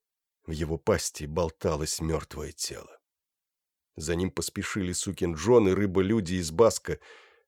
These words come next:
но догнать хищника, еще даже не набравшего предельную скорость, им было не по силам. Потрясенный Флорин, сам не зная зачем, поплыл в их сторону.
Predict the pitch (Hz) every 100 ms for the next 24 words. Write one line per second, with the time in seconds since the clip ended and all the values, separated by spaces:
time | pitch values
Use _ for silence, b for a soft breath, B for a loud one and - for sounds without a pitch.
0 | - 110 123 135 123 147 147 - 151 147
1 | - 92 - 92 85 - 71 82 - 113
2 | 98 101 92 92 90 85 78 90 - -
3 | 82 80 87 87 104 92 85 85 - -
4 | 107 82 71 - - - 107 135 95 101
5 | 78 80 85 - 76 - 95 90 - -
6 | _ _ _ _ _ _ _ _ _ _
7 | _ - 85 85 - 101 95 87 - 101
8 | 101 80 76 b b b b b _ -
9 | 107 101 98 87 107 104 92 95 95 -
10 | 120 98 - 95 - 120 123 90 98 -
11 | - 120 78 - -